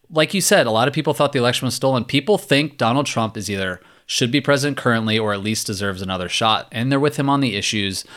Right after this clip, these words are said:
One point to his dominance is one of the counties I was watching going into the caucuses was Scott County out in the east along the Mississippi River,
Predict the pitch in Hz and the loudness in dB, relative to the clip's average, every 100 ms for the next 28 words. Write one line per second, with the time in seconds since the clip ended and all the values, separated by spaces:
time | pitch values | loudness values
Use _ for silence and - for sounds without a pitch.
0 | - - _ 139 190 202 - 131 123 98 | -20 -20 _ 0 0 0 -4 0 0 0
1 | - - _ _ _ - 123 107 107 98 | -6 -16 _ _ _ -6 -2 0 0 0
2 | 95 95 92 90 87 - - 104 95 92 | 0 0 -2 -4 -6 -8 -8 -6 -4 -4
3 | 87 85 - 113 113 107 98 95 101 95 | -6 -8 -12 -14 -8 -6 -6 -4 -4 -4
4 | 95 90 90 87 90 85 - 90 90 87 | -4 -4 -4 -4 -4 -4 -6 -8 -8 -8
5 | 90 98 101 98 95 - - _ - 95 | -8 -6 -6 -6 -10 -20 -20 _ -6 -6
6 | - 87 85 90 - 87 85 92 90 87 | -2 -2 -2 -6 -8 -8 -8 -6 -6 -6
7 | 82 - - _ _ - - 113 104 - | -8 -14 -16 _ _ -6 -2 0 -2 -4
8 | 104 92 90 90 87 - - _ _ 104 | -4 -4 -4 -6 -8 -12 -20 _ _ 0
9 | 110 107 - _ - 107 101 95 92 92 | 2 0 -6 _ -8 -6 -4 -4 -4 -4
10 | - 101 101 107 110 - 123 113 104 98 | -4 0 0 0 -2 -2 -2 0 0 0
11 | 95 95 | -2 -4